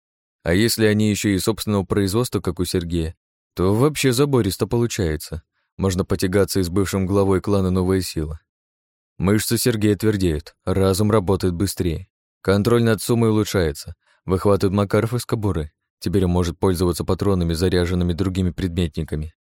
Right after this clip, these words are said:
посылать им активационный сигнал. Нарушителя мало не покажется, какими бы сильными они не были. Группа Сергея добирается до сектора особой важности. Они слышат, что Крот и Сом уже на месте и выступили в сражении с неизвестным противником.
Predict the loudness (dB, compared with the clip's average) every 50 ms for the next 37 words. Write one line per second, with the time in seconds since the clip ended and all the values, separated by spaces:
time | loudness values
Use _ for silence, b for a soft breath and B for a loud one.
0 | _ _ _ _ -6 -4 -4 0 0 2 2 2 2 2 0 -2 -2 -2 -2 -2
1 | -2 -2 -2 0 0 0 0 0 -2 -2 -2 -2 -2 0 -2 -2 -2 -4 -10 _
2 | _ _ _ _ _ _ _ _ _ -4 -2 0 0 0 0 2 2 2 2 2
3 | 2 2 2 4 4 4 4 2 0 0 0 -2 -2 0 0 0 0 0 -2 -4
4 | -6 -6 -8 _ _ _ _ _ -4 -4 -2 0 0 0 2 2 0 -2 0 0
5 | 0 2 2 2 2 2 2 2 2 2 0 0 0 -2 -4 -4 -6 -10 _ _
6 | _ _ _ _ _ _ _ _ _ _ _ _ _ _ _ _ -4 0 2 4
7 | 4 4 2 0 0 2 2 0 2 2 2 2 2 2 2 2 4 4 4 2
8 | 2 0 0 0 0 2 0 -2 -2 0 -2 0 0 0 -2 -2 -2 -2 0 2
9 | 2 0 0 -2 -6 -6 -8 -12 -14 -14 _ _ _ _ _ _ _ -4 0 0
10 | 0 2 2 0 0 0 0 -4 -2 -2 -2 -4 0 -2 0 2 2 2 2 0
11 | -4 -4 0 0 0 2 2 0 0 0 0 2 2 0 0 -2 -4 -6 -10 -10
12 | _ _ _ _ _ -2 0 0 0 0 0 0 2 2 2 2 0 0 0 2
13 | 2 2 4 2 2 2 0 -2 -2 -2 -2 0 0 2 0 0 0 0 -2 0
14 | 0 0 -2 0 -2 -2 -2 -2 -4 -6 -8 -10 -10